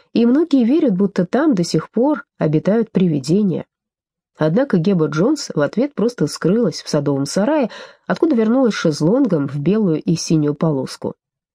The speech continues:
Она села и выудила из хозяйственной сумки путеводитель по Тауэру, который купила, чтобы подготовить мужа к собеседованию.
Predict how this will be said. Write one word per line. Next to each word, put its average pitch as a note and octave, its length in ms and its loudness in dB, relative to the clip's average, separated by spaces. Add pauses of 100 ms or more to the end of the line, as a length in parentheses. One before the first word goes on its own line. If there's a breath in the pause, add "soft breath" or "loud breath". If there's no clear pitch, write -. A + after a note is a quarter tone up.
(200)
Она G#3 320 2
села E4 360 0
и F#3+ 220 0
выудила G3+ 500 0
из - 240 -6
хозяйственной D#3+ 600 0
сумки C#4 440 0 (360 loud breath)
путеводитель D4 680 0
по E3+ 160 0
Тауэру, C3 480 -4 (320)
который G#3+ 380 0
купила, C4+ 400 0
чтобы D#3+ 360 0
подготовить F#3+ 580 0
мужа G#3+ 260 0
к F3 60 -8
собеседованию. C3+ 800 -4